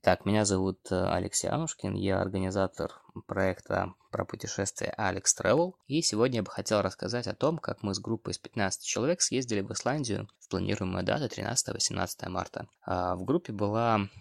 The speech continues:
девушка по имени Аланта, собственно, владелица подкаста «Куда бежишь?», и я бы хотел рассказать о том, как мы возвращались домой. На самом деле, с точки зрения организатора, всё было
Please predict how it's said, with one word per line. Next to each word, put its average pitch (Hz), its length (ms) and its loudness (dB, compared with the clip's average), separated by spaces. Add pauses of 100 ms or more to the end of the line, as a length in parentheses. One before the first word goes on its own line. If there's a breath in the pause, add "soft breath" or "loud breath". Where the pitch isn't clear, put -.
девушка 101 360 2
по - 100 -4
имени 92 260 -2
Аланта, 117 560 -2
собственно, - 480 -6
владелица 98 680 -2 (300 loud breath)
подкаста - 480 -2
«Куда 98 240 0
бежишь?», - 400 -4
и 185 480 -4
я 123 120 4
бы 120 60 -6
хотел 98 260 -4
рассказать 101 340 -4
о - 40 -4
том, 165 280 0 (200)
как - 220 2
мы 120 80 2
возвращались 98 540 -2
домой. 95 340 2
На 95 120 -2
самом 131 240 0
деле, 123 260 0
с - 40 -18
точки 104 220 -2
зрения 104 280 0
организатора, 101 540 -2
всё - 180 0
было 107 340 -2